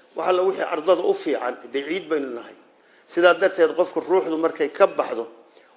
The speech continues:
wax yar markuu joogo ciid buu noqonba, ciid buu raaci. Wax yar laba maalmood meelaha markuu joogo, saddex maalmood, ciid buu raacaya. Marka waxa weeye dhulka waynu ku noolaanayna, Ilaahay baa inoo, inoo wanaajiyey oo caafimaadkiisa inoola qabsisiiyey.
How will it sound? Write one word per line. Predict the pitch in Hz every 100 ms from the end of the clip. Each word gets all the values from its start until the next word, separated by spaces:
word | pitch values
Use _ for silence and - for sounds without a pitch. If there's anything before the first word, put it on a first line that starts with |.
| -
wax | 165 165
yar | 175 202 190
markuu | 196 - 160
joogo | 156 143 135
ciid | 180 139
buu | 151
noqonba, | 143 151 - - -
ciid | 160
buu | 151
raaci. | 135 135 - - _ _ _
Wax | 131 127
yar | 127
laba | 139 165
maalmood | 151 131 127 123
meelaha | 135 147 135
markuu | 160 - 139
joogo, | - 107
saddex | 113 160 135
maalmood, | 127 110 107 - - - _
ciid | 143 156 131
buu | 123
raacaya. | 117 113 110 104 - _ _ _ _ _ _ _ - _ -
Marka | 170 180 196
waxa | 170 196
weeye | 190
dhulka | 190 208 196 190
waynu | 175 170
ku | -
noolaanayna, | 190 175 185 185 180
Ilaahay | 185 196 170
baa | 180
inoo, | 170 180 202 - - _ _ -
inoo | 180 196
wanaajiyey | 185 165 151 - 180 180
oo | 139 -
caafimaadkiisa | 151 156 185 185 185 185 -
inoola | 170 165 175
qabsisiiyey. | 175 160 147 - 135 113